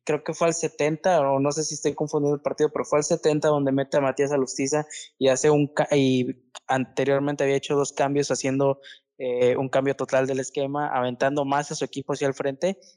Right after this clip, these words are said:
y al final de cuentas le da el fruto de, de, de empatar el partido y posteriormente ganarlo. Y también le recuerdo otro partido que fue muy polémico en el sentido porque hablamos de que, que Puebla enfrentó a Monar-, a, perdón,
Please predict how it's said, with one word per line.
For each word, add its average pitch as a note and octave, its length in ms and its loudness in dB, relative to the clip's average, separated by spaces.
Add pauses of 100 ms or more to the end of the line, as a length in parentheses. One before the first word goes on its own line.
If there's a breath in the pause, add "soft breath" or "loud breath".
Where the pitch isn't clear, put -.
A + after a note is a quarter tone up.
(160)
y D#3 40 0
al C3 60 4
final C3+ 240 -2
de C#3 80 0
cuentas C#3+ 380 -4
le C#3 80 4
da A#2+ 80 6
el B2 100 2
fruto E3 560 0
de, A#2+ 720 -4
de, A#2+ 640 -2 (200)
de C3 100 -4
empatar A#2+ 360 0
el D#3 100 0
partido D3+ 280 0
y G3 40 2
posteriormente B2+ 640 0
ganarlo. E3 480 0 (560 loud breath)
Y E3 80 -10
también F#3 320 -2
le F#3+ 80 4
recuerdo F3 400 4
otro G3+ 260 2
partido F#3+ 400 0
que E3+ 100 -2
fue F3+ 200 -2
muy G3 480 2
polémico F#3 840 0
en D3 140 0
el C#3+ 80 -2
sentido D3+ 360 -2
porque D3+ 280 -4
hablamos D#3 440 0
de B2+ 240 -2 (200)
que, B2+ 580 0
que C3 120 0
Puebla E3 280 4
enfrentó D#3+ 420 0
a F#3+ 60 6
Monar-, C3+ 460 -2
a, B2 360 0
perdón, A2+ 220 -4